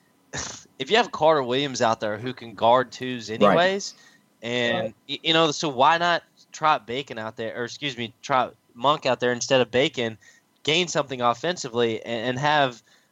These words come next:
Speaker 1: Monk guard either the weakest guy or just the backup point guard? Like, I, I don't understand what you're really losing there. Um, but,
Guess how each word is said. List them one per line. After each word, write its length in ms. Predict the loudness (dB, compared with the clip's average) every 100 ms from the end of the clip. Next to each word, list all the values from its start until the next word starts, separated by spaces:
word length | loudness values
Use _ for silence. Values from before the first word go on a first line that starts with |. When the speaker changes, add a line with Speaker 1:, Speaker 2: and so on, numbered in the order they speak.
| _
Speaker 1:
Monk 320 | 2 2 2
guard 300 | 4 4 4 0
either 340 | -4 -4 -6
the 160 | -6 -8
weakest 580 | -2 -2 0 0 0 2
guy 480 | 4 6 4 0 -6
or 380 | -2 2 4 2
just 320 | 0 -2 -2
the 80 | 0
backup 420 | 2 0 -2 -8
point 240 | -6 -8
guard? 200 | -6 -8
Like, 120 | -4 0
I, 200 | 2 4
I 20 |
don't 100 | 4
understand 320 | 2 -2 -4
what 140 | -4
you're 80 | -4
really 180 | -4 -4
losing 560 | -4 -2 0 0 -4 -8
there. 300 | -12 -12 -16 -20 -20 _ 2
Um, 380 | 4 4 2 -10 2
but, 300 | 4 4